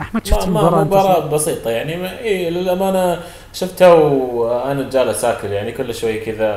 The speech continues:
Speaker 2: وأنا جالس أحضر بالسحور شوي، كل شوي ألقي
Speaker 1: مم.
Speaker 2: نظرة عليها. مباراة لطيفة، ما أتوقع يعني فيها شيء، ما، حتى ما فيها سبوتات،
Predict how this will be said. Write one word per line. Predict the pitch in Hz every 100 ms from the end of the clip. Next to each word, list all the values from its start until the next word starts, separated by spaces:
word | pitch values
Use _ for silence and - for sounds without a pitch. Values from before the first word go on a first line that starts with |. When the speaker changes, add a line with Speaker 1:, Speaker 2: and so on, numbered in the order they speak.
| 104 92 90 104
Speaker 2:
وأنا | 131 143 139
جالس | 143 139 123 123
أحضر | 120 117 113 113 110 120 117 107
بالسحور | 110 107 104 104 - - - - 120 117 117 127 - -
شوي، | - - 120 113
كل | 120 110
شوي | 110 107
ألقي | 110 151 131
Speaker 1:
مم. |
Speaker 2:
نظرة | 101 98 98
عليها. | 101 101 117 - -
مباراة | 165 180 170 165 139
لطيفة، | 139 123 117
ما | 120
أتوقع | 117 113 - 110 104 - - -
يعني | 113 107
فيها | 101 117 110
شيء، | - 117 - - -
ما، | 139
حتى | 143 143
ما | 135
فيها | 131 113
سبوتات، | 107 - 113 - - 117 - -